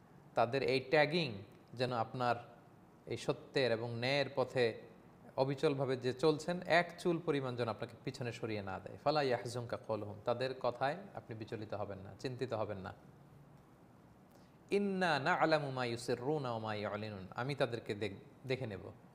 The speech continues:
নিশ্চয় আমি জানি, মা ইউসিররুন, তারা কি গোপন, গোপনে তারা কি আপনার বিরুদ্ধে ষড়যন্ত্র করে? "ওয়া মা ইউলিনুন," আর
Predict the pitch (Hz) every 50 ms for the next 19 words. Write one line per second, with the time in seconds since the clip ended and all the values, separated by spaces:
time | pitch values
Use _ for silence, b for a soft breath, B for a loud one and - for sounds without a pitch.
0 | - - - - - - - - - - - - - - - - - - - -
1 | - - - - - - B B B B B B B B B B - 160 180 175
2 | - - 185 170 156 151 147 123 135 127 123 117 117 127 135 139 143 135 - -
3 | 160 143 147 170 196 208 208 185 147 123 - 143 139 139 - - 185 196 190 175
4 | 156 175 170 175 175 170 165 156 - 147 135 151 151 165 160 151 151 151 147 131
5 | 127 127 - - 165 170 165 147 131 - - 139 127 120 127 123 117 117 123 120
6 | - 127 117 120 117 120 120 117 - 117 113 107 - 107 101 101 92 90 87 -
7 | - - - - - - - - B B B B B B B B B - 131 143
8 | 151 151 147 135 127 131 117 113 123 117 117 117 123 127 127 117 110 107